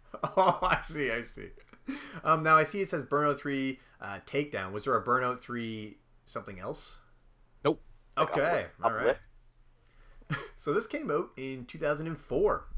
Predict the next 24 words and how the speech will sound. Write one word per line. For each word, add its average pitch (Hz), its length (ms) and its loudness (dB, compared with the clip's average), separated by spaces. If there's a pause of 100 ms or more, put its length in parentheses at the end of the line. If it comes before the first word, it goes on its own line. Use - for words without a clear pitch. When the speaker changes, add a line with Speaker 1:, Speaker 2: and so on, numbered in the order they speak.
(120)
Speaker 1:
Um, 104 500 -6 (560)
it - 40 -18
was 87 120 -16
released, 90 540 -14
uh, 95 40 -6 (180)
in 98 80 -10
North 104 280 -6
America 104 560 -6
on 95 320 -10
September 95 540 -12
seventh. 95 600 -12 (480)
It 107 40 -14
was 98 80 -14
developed 117 500 -2
by 101 720 0
Criterion 110 880 -4
Games. 110 720 -12 (400)
They've 123 140 -10
got 196 140 -4
a 117 40 0
pretty 110 240 -6
big 92 240 -6
track 90 340 -6
record. 107 420 -8